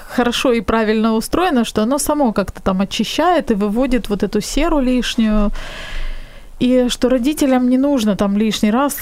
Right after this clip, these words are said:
э, ковыряться в ушке, особенно вот этими, м, э, ватными палочками. И что вот эти ватные палочки, они наоборот как-то вот ковыряние ими, оно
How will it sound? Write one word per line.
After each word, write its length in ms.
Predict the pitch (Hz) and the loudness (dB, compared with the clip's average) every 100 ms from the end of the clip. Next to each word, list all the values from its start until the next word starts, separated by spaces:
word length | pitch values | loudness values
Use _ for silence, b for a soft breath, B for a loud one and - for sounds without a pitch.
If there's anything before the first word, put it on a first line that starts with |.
| - | -2
э, 540 | 208 208 208 208 208 - | 0 2 2 2 0 0
ковыряться 600 | 208 214 214 196 - 190 | 0 2 2 0 0 0
в 80 | |
ушке, 380 | 247 311 - 226 | 0 0 0 0
особенно 400 | 214 220 208 208 | 0 0 2 0
вот 140 | 196 208 | 0 0
этими, 400 | 214 202 208 202 | 0 2 2 2
м, 340 | 196 185 190 | 0 0 0
э, 180 | 196 196 | 2 2
ватными 420 | 220 220 196 196 | 2 0 0 0
палочками. 760 | 190 311 359 - 247 214 214 - - - - - | 0 0 0 0 0 2 2 0 -4 -12 -8 -2
И 100 | 226 | -2
что 200 | - 220 | 0 -2
вот 160 | 220 | 0
эти 140 | 226 220 | -2 0
ватные 300 | 220 226 208 | 0 0 0
палочки, 360 | 247 269 - 202 | 0 -2 0 0
они 160 | 202 | 0
наоборот 420 | 208 202 247 262 | 0 0 0 0
как-то 300 | - 170 - | -2 -4 -2
вот 120 | 180 - - - - | -4 -6 -14 -8 -2
ковыряние 640 | 220 254 240 196 185 185 - | 2 2 2 2 0 -2 -2
ими, 520 | 247 330 294 202 190 | -2 0 2 2 0
оно 320 | 196 226 226 | 0 2 0